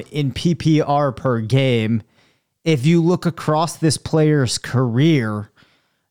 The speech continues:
um, in terms of P P R per game, this player has never cracked his way into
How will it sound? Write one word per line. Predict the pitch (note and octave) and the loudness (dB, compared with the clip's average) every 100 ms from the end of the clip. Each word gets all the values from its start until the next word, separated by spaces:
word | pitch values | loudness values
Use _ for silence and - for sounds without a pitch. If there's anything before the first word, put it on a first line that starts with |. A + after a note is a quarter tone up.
| _ | _
um, | D#3 D3 C3+ C3 B2+ - | -2 0 2 2 -2 -2
in | D#3+ C#3+ | 0 0
terms | - D3+ D3+ C3 | 2 2 2 2
of | C#3+ | 0
P | - D3+ | 0 -2
P | - C#3+ | 0 -2
R | - C3+ C3+ | 0 -2 -4
per | - C3 | -2 -2
game, | A2+ C3 C3 B2+ A2+ G#2+ _ _ _ _ _ | 0 0 2 2 0 -2 _ _ _ _ _
this | D3 - | -4 -4
player | - E3+ F3 E3+ D3 | -2 0 2 2 2
has | C#3 A#2 | 2 2
never | B2 C3 D3 C3+ D3 C3+ | 2 2 2 0 0 0
cracked | - - D3 C3 - | -2 -4 -2 -2 -2
his | C3+ A#2 | -2 0
way | G#2+ C3+ B2+ B2+ | 0 0 0 -2
into | D3 D#3 D#3+ - C3+ B2+ A#2 | 0 2 2 2 2 2 0